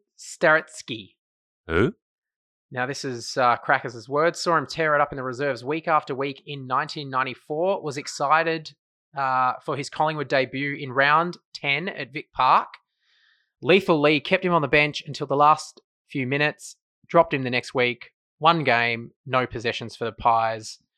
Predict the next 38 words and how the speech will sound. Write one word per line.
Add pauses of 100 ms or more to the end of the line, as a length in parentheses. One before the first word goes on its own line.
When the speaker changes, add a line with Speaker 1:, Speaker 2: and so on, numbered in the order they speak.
Speaker 2:
<laughs>
Speaker 1:
And
then
M-,
Mix
jumped
in
underneath
and
said,
"Could
have
been
anything." (380)
<laughs>
Justin (380)
Staretsky. (140)
Have
you
heard
of
Justin
Staretsky?
Speaker 2:
Can't
say
I
have, (180)
but
it
does (140)
bring
memories
back
of
an
era
when,
um,